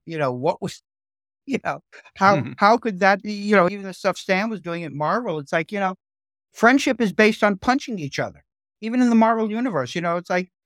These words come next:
Speaker 1: the Thing and the Human Torch are best pals, and they're always like, you know, and by the way, turn off the flame in the house, Johnny, okay?
Speaker 2: <laughs>
Speaker 1: You know? And, and why is the F F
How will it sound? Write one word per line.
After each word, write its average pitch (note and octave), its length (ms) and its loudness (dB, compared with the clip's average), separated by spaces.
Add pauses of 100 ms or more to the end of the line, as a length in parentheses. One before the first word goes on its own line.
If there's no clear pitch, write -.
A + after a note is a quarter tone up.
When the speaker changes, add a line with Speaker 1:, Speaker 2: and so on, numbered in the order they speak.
(260)
Speaker 1:
the G3 120 4
Thing B3 420 6
and G#3+ 140 -2
the G#3+ 60 -4
Human A3 240 -4
Torch B3+ 320 2
are F#3+ 40 -2
best G#3 280 0
pals, A#3+ 380 0
and G#3 180 -4
they're G#3+ 160 -2
always A#3 380 -2
like, A#3 260 -4 (100)
you G#3 140 -10
know, F#3 200 -4 (500)
and G#3 120 2
by C4+ 180 6
the C4 120 2
way, A3 300 4 (380)
turn B3 240 -2
off C4+ 160 -2
the B3+ 100 -6
flame A3 340 -4
in G3+ 100 -8
the F#3 100 -4
house, G#3 280 -10
Johnny, B2+ 460 -6 (340)
okay? F3+ 400 2
Speaker 2:
<laughs> - 60 -12 (2250)
Speaker 1:
You - 80 2
know? F#3+ 200 0 (440)
And, F#3+ 260 -2
and G3+ 160 -4
why A3+ 240 -2
is C4+ 180 -2
the A#3 180 -6
F G#3 160 0
F G#3+ 160 2